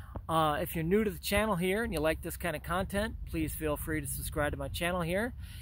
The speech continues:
Hit the thumbs up button and then head on over to the bell notifications button and just hit the hell out of that thing for me, and that way you get notified every time I upload a new video, uh, to my channel here.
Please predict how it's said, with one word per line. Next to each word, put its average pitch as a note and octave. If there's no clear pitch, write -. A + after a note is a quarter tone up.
Hit F#3
the -
thumbs F#3+
up G3
button G3
and D3+
then D3+
head F#3
on F#3
over F3
to E3
the D#3
bell D#3
notifications -
button -
and C#3
just -
hit A3+
the F#3+
hell F#3
out E3+
of D3
that F3
thing D3
for C#3+
me, D3
and C#3
that C#3+
way C#3
you C3
get C3
notified B2+
every B2+
time C3
I A#2+
upload B2+
a -
new C#3+
video, B2+
uh, B2+
to -
my C#3
channel F#3
here. A#2